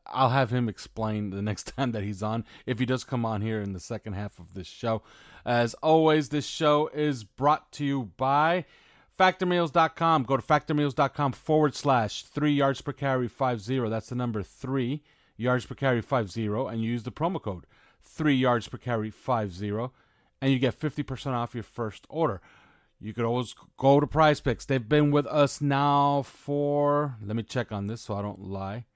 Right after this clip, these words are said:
four years. That's a sponsor that's been with us for four years.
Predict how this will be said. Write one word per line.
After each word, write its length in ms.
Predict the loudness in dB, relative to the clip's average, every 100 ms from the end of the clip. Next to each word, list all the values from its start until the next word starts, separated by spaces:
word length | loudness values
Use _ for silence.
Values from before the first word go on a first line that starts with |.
| _
four 500 | _ -10 2 6 10
years. 840 | 8 6 2 4 4 4 -4 -12 -16 _ _ _ -20 -20 -20 -20 -8
That's 180 | -4 -2
a 40 | -2
sponsor 420 | 4 6 6 6
that's 140 | 4
been 160 | 4 2
with 160 | 4
us 80 | 2
for 140 | -2 -8
four 760 | -10 -12 0 4 6 4 2 _ _
years. 720 | -10 -2 2 4 4 0